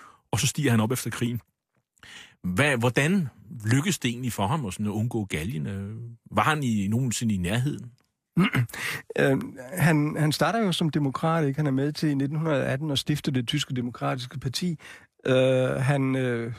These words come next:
Speaker 1: Som er sådan et lidt liberalt parti?
Speaker 2: Ja, som er, øh, øh, sådan en midterparti, ikke? Øh, i virkeligheden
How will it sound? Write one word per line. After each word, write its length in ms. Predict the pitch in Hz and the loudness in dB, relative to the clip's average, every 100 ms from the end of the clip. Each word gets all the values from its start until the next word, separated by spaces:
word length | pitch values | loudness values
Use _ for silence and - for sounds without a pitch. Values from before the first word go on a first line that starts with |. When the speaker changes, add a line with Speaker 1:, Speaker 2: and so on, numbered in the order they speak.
| - | -12
Speaker 1:
Som 120 | 123 | -6
er 40 | 110 | -2
sådan 140 | 127 | 0
et 60 | 110 | 0
lidt 80 | |
liberalt 360 | 110 98 110 147 | -2 -2 0 0
parti? 280 | - - - - _ _ _ _ _ - | -4 -10 -12 -18 _ _ _ _ _ 4
Speaker 2:
Ja, 120 | 160 | 4
som 220 | 202 180 | 4 4
er, 240 | 170 160 | 4 4
øh, 360 | 160 180 180 185 190 160 190 214 247 | 2 2 2 0 -6 -16 -18 -8 -2
øh, 280 | 175 147 | 0 0
sådan 220 | 151 196 175 | 0 2 2
en 60 | |
midterparti, 720 | 180 196 208 160 139 - 147 | 2 2 0 -2 -2 0 2
ikke? 300 | 147 - 190 381 | 2 0 -4 0
Øh, 540 | - 135 131 131 135 131 190 | 2 4 4 2 2 -2 -2
i 100 | 185 | 2
virkeligheden 600 | 156 175 170 151 135 127 | 2 4 2 0 -2 -6